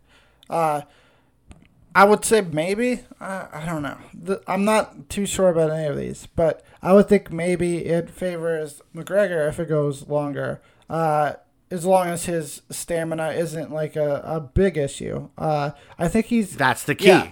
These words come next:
Speaker 2: yeah.
Speaker 1: but I think he's going to come in somewhat in shape as much as he can on short notice. But I think his volume,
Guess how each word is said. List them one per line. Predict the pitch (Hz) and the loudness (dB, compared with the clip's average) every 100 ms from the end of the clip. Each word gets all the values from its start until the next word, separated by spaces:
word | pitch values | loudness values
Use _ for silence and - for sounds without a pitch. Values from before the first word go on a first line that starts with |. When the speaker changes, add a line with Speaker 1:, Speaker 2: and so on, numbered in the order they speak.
| - | -4
Speaker 2:
yeah. | 131 | 4
Speaker 1:
but | 202 | 6
I | |
think | 208 247 | 6 4
he's | 240 208 | 0 0
going | 208 220 208 | 0 0 0
to | |
come | - 196 190 185 | -2 -2 -2 -4
in | 160 165 165 165 | -4 -4 -4 -4
somewhat | 160 - 160 156 147 | -6 -6 -4 -2 -2
in | 139 | -4
shape | 143 143 143 | -8 -8 -8
as | 147 | -8
much | 160 - | -12 -10
as | 151 | -10
he | 147 | -10
can | 139 156 | -8 -6
on | 147 143 | -6 -8
short | - 143 | -6 -6
notice. | 147 151 143 143 - - - - - | -4 -4 -4 -6 -14 -20 -20 -10 0
But | 170 | 2
I | 175 | 0
think | - 196 190 | 0 -2 -2
his | - 190 170 | -4 -4 -2
volume, | 156 156 156 160 180 185 180 175 | -4 0 2 2 2 -2 -6 -12